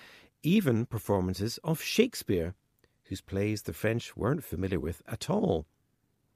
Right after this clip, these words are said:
An English theatre troupe had come over in eighteen twenty-two to perform Shakespeare in English, but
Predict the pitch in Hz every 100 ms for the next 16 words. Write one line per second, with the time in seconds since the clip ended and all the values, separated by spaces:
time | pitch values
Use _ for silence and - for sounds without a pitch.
0 | - - - _ 160 - 247 269 277 -
1 | 170 165 147 - 120 120 - 127 123 110
2 | 110 104 - 147 135 123 - 107 95 -
3 | - 123 82 - _ _ - 143 117 -
4 | 165 208 233 - 95 - 90 - - 101
5 | 82 87 - -